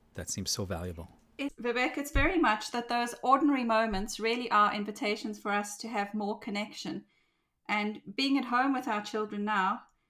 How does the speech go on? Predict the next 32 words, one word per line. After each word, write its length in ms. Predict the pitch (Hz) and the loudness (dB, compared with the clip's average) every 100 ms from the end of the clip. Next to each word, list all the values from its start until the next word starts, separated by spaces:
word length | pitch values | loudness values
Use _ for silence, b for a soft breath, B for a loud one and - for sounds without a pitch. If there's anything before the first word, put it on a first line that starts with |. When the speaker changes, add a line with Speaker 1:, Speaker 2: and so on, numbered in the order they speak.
| _ _ - | _ _ 0
Speaker 2:
we're 220 | 226 226 | 2 4
going 240 | 233 240 | 2 0
to 100 | 269 | -2
have 240 | 240 233 233 - | -4 -4 -4 -10
plenty 500 | 262 233 240 - 220 | -6 -4 -2 -2 0
of 300 | 208 214 - | 0 0 -6
them. 260 | - 208 - _ _ _ _ _ _ - | -10 -8 -10 _ _ _ _ _ _ -6
And 300 | 220 214 - | -4 -4 -8
when 240 | - 233 269 | -4 -2 0
we 120 | 247 | 0
look 180 | 247 320 | -2 -4
at 100 | - | -4
these, 260 | 226 208 - | -4 -4 -4
uh, 180 | 208 190 | -4 -2
these 220 | 214 214 | -4 0
moments 500 | 220 226 226 214 - | 2 4 2 -2 -6
as 140 | 208 214 | -2 0
opportunities 920 | 214 214 - 233 247 - 202 202 - | 0 -2 -4 -2 -2 -4 -4 -4 -10
to 180 | - 226 | -6 -2
invite 480 | 208 202 208 277 - | -2 0 0 0 -4
them 120 | 214 | -6
into 220 | 208 208 | -4 -2
our 140 | 208 190 | 0 0
presence, 580 | 220 214 202 202 - b b b b b _ | 0 -4 -4 -6 -8 b b b b b _
we're 240 | 208 240 233 | -4 -2 -2
doing 340 | 233 262 269 | -2 0 0
the 80 | 233 | 0
work 280 | 220 226 233 | -2 -4 -8
of 100 | - | -10
connection 600 | 214 220 277 - 208 208 | -6 -4 -4 -6 -6 -4
so 220 | - 214 | -2 -2
naturally. 680 | 214 220 - - 196 - | 0 -2 -4 -6 -6 -6